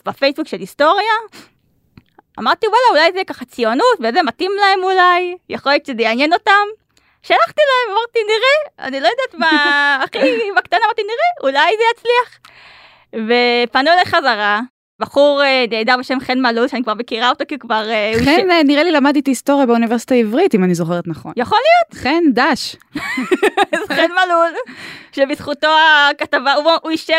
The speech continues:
Speaker 1: את זה, הוא אמר שזה רעיון מדהים, והוא אישר את זה.
Speaker 2: האמת
Speaker 1: ו-
Speaker 2: שזה באמת רעיון מדהים, וככה גם הגעתי אלייך. תגידי, אחרי שפורסם המאמר באתר
Speaker 1: כן.
Speaker 2: של הספרייה הלאומית, קיבלת תגובות, אנשים הופתעו, כלומר, מה מידת ההתעניינות הייתה של הדבר הזה?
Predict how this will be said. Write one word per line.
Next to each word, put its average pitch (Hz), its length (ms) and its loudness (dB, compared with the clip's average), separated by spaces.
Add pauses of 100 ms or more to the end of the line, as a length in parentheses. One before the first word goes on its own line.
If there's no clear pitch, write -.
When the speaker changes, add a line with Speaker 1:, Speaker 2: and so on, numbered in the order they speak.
Speaker 1:
את 320 60 -4
זה, 294 60 -4
הוא 277 60 -2
אמר 277 60 -8
שזה 302 220 -4
רעיון 277 200 0
מדהים, 285 400 0 (160)
והוא 254 160 2
אישר 262 400 0
את 247 80 -4
זה. 247 220 -2 (440)
Speaker 2:
האמת 226 240 0
Speaker 1:
ו- 240 80 2
Speaker 2:
שזה 240 120 2
באמת 240 280 0
רעיון 302 160 0
מדהים, 180 240 -2
וככה 185 260 -2
גם 220 160 0
הגעתי 208 340 2
אלייך. 262 320 0 (240)
תגידי, 240 300 2
אחרי 226 220 -2
שפורסם 202 640 0
המאמר 170 680 2
באתר 165 300 -4
Speaker 1:
כן. 196 120 0
Speaker 2:
של 202 120 -6
הספרייה 165 420 -4
הלאומית, 165 380 2 (320)
קיבלת 185 340 0
תגובות, 190 580 4
אנשים 180 300 2
הופתעו, 214 640 2
כלומר, 208 380 4
מה 220 260 4
מידת 233 440 4
ההתעניינות 196 640 2
הייתה 208 200 0
של 208 140 2
הדבר 180 320 2
הזה? 165 200 0